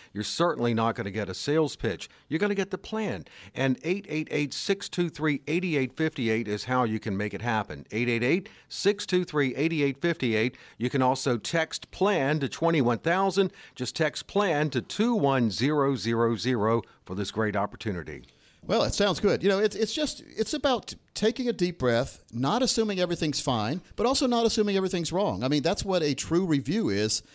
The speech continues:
Speaker 2: And we've told plenty of people who've come in over the years that everything's fine. Now we've reassured the worried well. <laughs> That's what, when I was, I took a political science class in Carolina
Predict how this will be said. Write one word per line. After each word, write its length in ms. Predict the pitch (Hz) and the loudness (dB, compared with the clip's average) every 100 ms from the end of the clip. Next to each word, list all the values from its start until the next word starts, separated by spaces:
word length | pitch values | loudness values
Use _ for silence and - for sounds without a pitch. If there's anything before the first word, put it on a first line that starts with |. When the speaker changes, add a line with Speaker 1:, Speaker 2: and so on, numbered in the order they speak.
| - - | -20 -4
Speaker 2:
And 180 | 160 135 | -2 2
we've 220 | 226 269 | 0 0
told 260 | 185 190 - | 0 -2 -2
plenty 220 | 156 269 | -2 -2
of 80 | - | 0
people 240 | 127 107 | -2 0
who've 180 | 127 113 | -2 0
come 200 | 135 147 | -2 -2
in 100 | 202 | -2
over 140 | 151 | -2
the 80 | 101 | -2
years 300 | 107 110 113 | 0 -2 -4
that 180 | 113 123 | -4 -4
everything's 340 | 127 139 131 | -2 -2 -2
fine. 360 | - 226 - - _ - - 131 | -2 -4 -4 -12 _ -20 -8 -2
Now 140 | 165 | 0
we've 200 | 180 104 | 0 0
reassured 600 | 131 196 190 143 120 151 - - | 0 0 2 2 2 0 -8 -8
the 60 | |
worried 340 | 110 120 120 117 | -2 0 0 0
well. 320 | 131 85 - _ _ | -2 -2 -10 _ _
<laughs> 0 | - - - - | -12 -10 -10 -10
That's 180 | - 131 | -8 -6
what, 140 | 156 120 - 175 | -6 -8 -4 -2
when 120 | 147 | 2
I 60 | 143 | 0
was, 140 | 131 190 156 | 0 -4 -2
I 40 | |
took 160 | 180 160 | 0 -2
a 40 | |
political 320 | - 160 160 | 0 0 0
science 380 | 147 147 165 147 | 0 0 0 -2
class 340 | - 135 135 123 | -2 -2 -2 -6
in 80 | |
Carolina 600 | 104 165 147 147 139 98 | -4 -2 0 -2 -2 -4